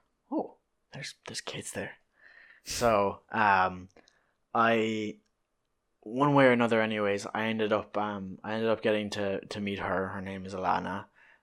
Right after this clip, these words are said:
Um, she's listening. She'll, uh, she'll be happy to know that, uh, you know, she's my first friend. And, um, basically, um, what happened was, when we first met,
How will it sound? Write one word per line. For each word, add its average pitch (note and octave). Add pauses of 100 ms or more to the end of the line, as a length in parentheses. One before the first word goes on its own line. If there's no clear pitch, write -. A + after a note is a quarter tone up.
Um, F#2+ (380)
she's F#2+
listening. G2
She'll, F#2+
uh, F#2
she'll -
be G#2
happy F#2+
to G2
know F#2+
that, F2+
uh, G2 (380)
you G2+
know, F#2
she's G#2
my F#2
first -
friend. A#2 (1400)
And, G#2
um, G2 (480)
basically, G2+ (1400)
um, G#2+ (120)
what A#2
happened C3
was, B2+ (1600)
when A#2+
we A#2
first C#3+
met, G2+